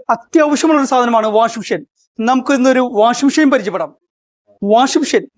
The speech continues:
മൂന്ന് ടൈപ്പിലാണ് വരുന്നത്. ഒന്ന് സെമി ഓട്ടോമാറ്റിക്, രണ്ടാമത് വരുന്നത് ഫുള്ളി ഓട്ടോമാറ്റിക്. ഫുള്ളി ഓട്ടോമാറ്റിക്കിൽ രണ്ട് ഡിവിഷൻ ഉണ്ട്. ഒന്ന് ടോപ്പ് ലോഡിംഗ്,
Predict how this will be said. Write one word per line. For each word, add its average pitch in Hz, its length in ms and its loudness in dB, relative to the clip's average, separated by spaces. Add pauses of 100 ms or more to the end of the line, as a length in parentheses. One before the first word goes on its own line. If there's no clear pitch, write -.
മൂന്ന് 311 320 4
ടൈപ്പിലാണ് 247 420 0
വരുന്നത്. 151 240 -4 (280)
ഒന്ന് 262 200 4 (200)
സെമി 277 340 2
ഓട്ടോമാറ്റിക്, 185 420 -4 (440)
രണ്ടാമത് 247 420 0
വരുന്നത് 277 260 0 (140)
ഫുള്ളി 277 320 4
ഓട്ടോമാറ്റിക്. 208 380 -2 (120)
ഫുള്ളി 277 380 2
ഓട്ടോമാറ്റിക്കിൽ 285 440 0
രണ്ട് 254 140 0 (160)
ഡിവിഷൻ 240 280 -2
ഉണ്ട്. 208 140 0 (400)
ഒന്ന് 277 140 4 (240)
ടോപ്പ് 240 360 0
ലോഡിംഗ്, 226 260 0